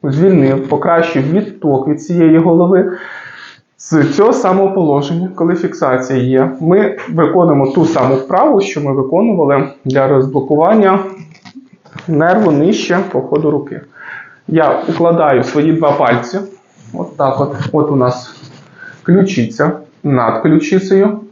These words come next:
під ключицею, щоб виконувати ось такий рух. І ми пам'ятаємо наша долоня, пальчики, розтягування нерву. Ми будемо робити що?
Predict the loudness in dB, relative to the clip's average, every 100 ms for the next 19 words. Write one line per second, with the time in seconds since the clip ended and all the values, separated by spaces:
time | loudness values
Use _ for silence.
0 | -2 -2 0 -2 -4 -2 -4 -2 -6 -8
1 | -12 -2 2 2 2 2 2 2 0 -2
2 | -2 -4 -2 0 -2 -4 -10 -20 -20 -14
3 | -10 -10 -14 -20 -20 -20 -20 -18 -16 -16
4 | 0 4 4 2 -2 -8 -14 -14 -16 -2
5 | 2 4 4 2 2 2 2 0 0 -2
6 | -4 -2 0 2 0 -2 -2 0 2 2
7 | -2 -2 -2 -2 -8 -20 -20 -4 -2 -2
8 | 0 0 2 0 0 -2 -4 -4 -2 0
9 | 0 -2 -8 -16 -4 0 2 4 4 4
10 | 2 2 0 -2 0 0